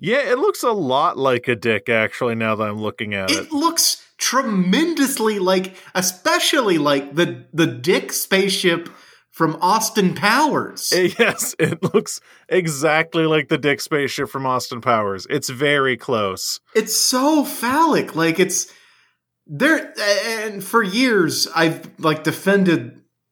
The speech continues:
Speaker 2: the missile, missile shape and rocket shapes. It's like, "Oh, no, it's a wedge through air. It's the most aerodynamic shape."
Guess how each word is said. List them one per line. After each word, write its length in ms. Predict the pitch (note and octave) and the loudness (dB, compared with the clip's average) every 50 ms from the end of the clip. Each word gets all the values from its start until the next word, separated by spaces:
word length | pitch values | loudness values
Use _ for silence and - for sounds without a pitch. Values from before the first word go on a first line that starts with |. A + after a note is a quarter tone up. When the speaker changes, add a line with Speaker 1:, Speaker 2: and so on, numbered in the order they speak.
| _ - | _ -6
Speaker 2:
the 100 | D#3 D3+ | -2 0
missile, 560 | D#3+ D#3+ F3 G3+ G3 G3 - E3+ D#3+ D#3+ - | 0 2 2 2 0 0 0 -2 -2 -2 -4
missile 440 | - E3 F3+ G3 G3 - F#3+ D#3+ C3+ | -2 0 0 2 2 2 2 0 2
shape 400 | - - - D3+ D3 C#3+ C#3 C#3 | 0 0 2 4 4 4 2 0
and 160 | C#3 B2+ A#2+ | -2 -2 0
rocket 340 | C3+ D#3+ F3+ F3+ - C#3+ C3+ | 2 2 2 2 0 0 -2
shapes. 400 | - - - C3 A#2+ A#2 A#2 - | -2 -2 -2 0 0 -2 -2 -4
It's 100 | A#2+ - | -4 -2
like, 140 | C#3+ F#3 A3+ | -2 0 2
"Oh, 80 | C#4+ B3+ | 0 2
no, 220 | B3 C#4+ G#3 C#3+ | 2 2 2 2
it's 120 | C3 - | 2 2
a 60 | C#3 C3 | 2 2
wedge 760 | A#2+ G2+ A#2+ B2+ B2+ B2 C3+ D3+ D3+ - - - - - - _ _ _ _ _ _ | 2 2 0 2 2 2 0 -2 -4 -6 -6 -6 -8 -10 -16 _ _ _ _ _ _
through 440 | - C#3 C#3+ C#3+ C#3+ C#3 C#3+ C#3 - | -2 0 2 2 2 2 0 -2 -2
air. 600 | D3 C#3 C3 B2+ B2 A#2+ B2 C#3+ F3+ G3+ G3 - _ _ _ | 0 0 2 2 2 0 0 0 -2 -4 -6 -12 _ _ _
It's 240 | D3 D3 - - - | -4 -4 -4 -2 -2
the 100 | - D#3 | 0 0
most 420 | D3 C#3+ C#3+ D3 D#3 D3 D3+ - - | 2 2 2 2 2 0 -2 -4 -4
aerodynamic 800 | D#3+ D3 C#3 D3 D3 C#3 D#3 D3+ D3 C#3+ C3+ C3+ C#3 D3 C#3 - | 0 2 2 2 2 2 0 0 0 0 -2 -2 -2 -4 -6 -8
shape." 460 | - - D#4 D#4+ A#3+ - - - | -6 -2 0 0 0 0 -2 -4